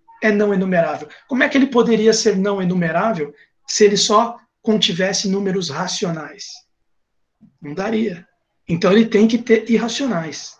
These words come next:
Então já é certeza por causa do resultado anterior. Olha que interessante.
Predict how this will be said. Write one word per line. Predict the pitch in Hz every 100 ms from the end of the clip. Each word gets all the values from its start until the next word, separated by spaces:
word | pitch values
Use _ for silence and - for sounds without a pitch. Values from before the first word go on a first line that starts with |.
| _ _
Então | - 196
já | 180
é | 226
certeza | 285 - 240 226
por | - 190
causa | 208 196
do |
resultado | 190 196 202 196 196
anterior. | 208 226 226 165 147 - _ -
Olha | 170 185
que | 214
interessante. | 180 208 190 185 143 135